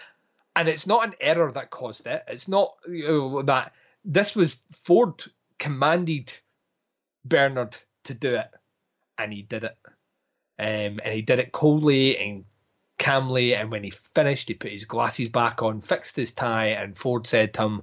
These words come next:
"Right, we need to get ready, you know, you need to straighten yourself up. We have a lot of work to do." What the fuck does that mean, Bo? <laughs> What, what does that mean? And Dave, I, I, so we can jump into a couple of things that I want to say before we get your answer, but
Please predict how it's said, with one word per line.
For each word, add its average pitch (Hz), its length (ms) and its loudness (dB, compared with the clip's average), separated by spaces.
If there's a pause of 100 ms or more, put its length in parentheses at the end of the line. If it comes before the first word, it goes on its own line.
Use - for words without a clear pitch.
(420)
"Right, 113 200 4
we 123 80 2
need 123 200 0
to 117 100 -2
get 135 180 0
ready, 156 280 6
you 123 360 2
know, 113 80 -2
you 113 140 -4
need 110 100 -12
to - 60 -16
straighten 131 400 -6
yourself 117 280 -4
up. 117 180 0 (220)
We 123 100 0
have 120 100 0
a - 20 0
lot 107 340 2
of 107 100 -4
work 107 240 -2
to 120 100 -4
do." 98 240 0 (440)
What 135 180 2
the 127 60 0
fuck - 380 0
does 139 200 2
that 123 220 2
mean, 107 220 -10
Bo? 92 300 -6
<laughs> - 60 -2 (960)
What, 196 280 6
what 208 200 4
does 175 220 4
that 165 260 2
mean? 107 240 -12 (100)
And 123 160 -6
Dave, 135 240 -6 (340)
I, 170 80 -2
I, 170 200 -10 (180)
so 170 260 0
we 160 100 -4
can 180 120 -2
jump 254 160 6
into 208 160 2
a 180 60 0
couple 175 240 0
of 170 80 0
things 160 220 -2
that - 80 -6
I 127 40 -8
want 147 140 2
to 135 40 -6
say 139 180 -2
before 143 520 0
we 131 140 -4
get 131 180 0
your 127 160 2
answer, 123 260 0
but 120 300 2